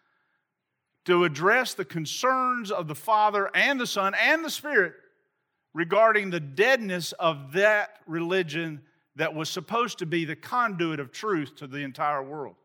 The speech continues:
And so he comes this first time. First of all, let's look in verse thirteen. Again, he's spent a little time in Cana. He's gone to Capernaum,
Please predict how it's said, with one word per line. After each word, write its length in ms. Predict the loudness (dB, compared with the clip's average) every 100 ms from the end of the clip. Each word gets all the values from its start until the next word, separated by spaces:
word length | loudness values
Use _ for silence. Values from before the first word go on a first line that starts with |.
| _ _ _ _ _ _ -4
And 120 | -2
so 220 | 2 6
he 80 | 6
comes 560 | 4 -4 -4 -4 -8 -4
this 200 | -4 -4
first 360 | 0 0 0
time. 300 | 0 0 0 -6 -20 _
First 240 | -2 -2
of 80 | 0
all, 160 | 2 2
let's 240 | 0 -2
look 160 | -6 -6
in 100 | 0
verse 220 | 0 0
thirteen. 560 | -4 -6 -4 -4 -4 -12 _ _ _ _ _ -20 -10
Again, 260 | -6 -2 -2
he's 140 | -4
spent 220 | -6 -4
a 40 | -2
little 160 | -2
time 420 | 0 2 4 2 -6 -16 _ _ _ _
in 160 | -8 0
Cana. 400 | 2 4 2 2
He's 300 | 0 -4 -10
gone 340 | 0 2 2
to 80 | -2
Capernaum, 640 | -8 0 2 2 0 -4